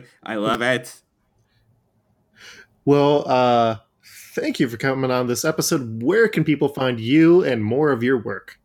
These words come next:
Speaker 1: Oh, uh, thanks so much for having me, Luke. It's a pleasure. Uh, they can find me on Twitter at Jeffrey Golden, G E O F F R E Y, G O L D E N.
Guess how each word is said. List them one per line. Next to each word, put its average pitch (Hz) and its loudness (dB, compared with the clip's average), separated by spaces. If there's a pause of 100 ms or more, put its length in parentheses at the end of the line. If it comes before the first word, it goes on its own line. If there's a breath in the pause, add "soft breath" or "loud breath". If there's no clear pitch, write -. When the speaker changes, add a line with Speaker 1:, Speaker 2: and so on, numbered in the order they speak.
(920)
Speaker 1:
Oh, 220 0
uh, 208 -2
thanks 247 -2
so 247 -2
much 233 -2
for 214 -4
having 208 -2
me, 208 -4
Luke. 196 -2
It's 170 -6
a 160 -6
pleasure. 190 -2 (340 soft breath)
Uh, 127 4
they 170 0
can 214 -4
find 214 0
me 208 -2
on 180 0
Twitter 190 -4
at 175 -2
Jeffrey 175 -2
Golden, 165 0
G 147 -4
E 139 0
O 139 2
F 131 0
F 127 -4
R 104 -2
E 104 0
Y, 117 -2
G 113 -2
O 107 0
L 107 0
D 104 -10
E 101 -2
N. 113 -4